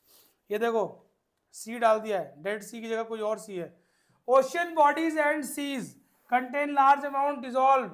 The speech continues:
क्या होता है? ओशियन में और सी में सबसे ज़्यादा क्या होता है? ओशियन सी में मैग्नीशियम, आयरन, पोटेशियम। एक चीज़ नोट कर लीजिए, नोट करिए एक चीज़, आयरन की कमी से कौन सी बीमारी होती है? बताया था कल मैंने, मिनरल,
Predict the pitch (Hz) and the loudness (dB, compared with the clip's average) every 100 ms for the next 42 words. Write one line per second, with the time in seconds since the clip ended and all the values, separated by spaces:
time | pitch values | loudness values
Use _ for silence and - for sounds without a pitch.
0 | - 254 269 311 277 240 - - _ _ | -8 2 2 2 2 0 0 -12 _ _
1 | 214 247 233 277 269 277 285 277 277 277 | -2 -2 -2 -4 -4 -4 -2 -4 -4 -6
2 | 285 262 262 285 277 277 285 269 269 277 | -4 -4 -4 -4 -2 -2 -2 -4 0 0
3 | 226 - _ _ _ _ _ _ 214 247 | 0 -4 _ _ _ _ _ _ 0 0
4 | - 277 277 233 277 277 269 180 185 233 | 2 0 0 -2 -6 -2 -2 -2 -4 -4
5 | 254 240 294 311 233 262 285 285 269 269 | -4 2 2 4 6 6 4 2 -2 -4
6 | 247 285 254 - _ _ _ _ - 262 | -2 -2 -2 -6 _ _ _ _ -4 -2
7 | - 320 349 339 330 330 302 294 311 311 | -2 -4 -2 0 0 0 -2 0 -2 -2
8 | 294 311 311 302 311 277 285 247 220 233 | 0 -2 -2 -2 0 -2 -4 -6 0 2
9 | 262 302 302 269 277 285 294 262 285 247 | 4 0 -4 -10 -6 -4 -4 -6 -8 -4
10 | 285 277 294 294 277 277 285 277 277 277 | -4 -4 -6 -4 -2 -2 -4 -8 -6 -4
11 | 302 311 _ _ _ _ 208 247 269 285 | -4 -8 _ _ _ _ -2 4 4 2
12 | 269 302 311 311 294 277 311 311 | -4 -4 -4 -4 -4 2 4 2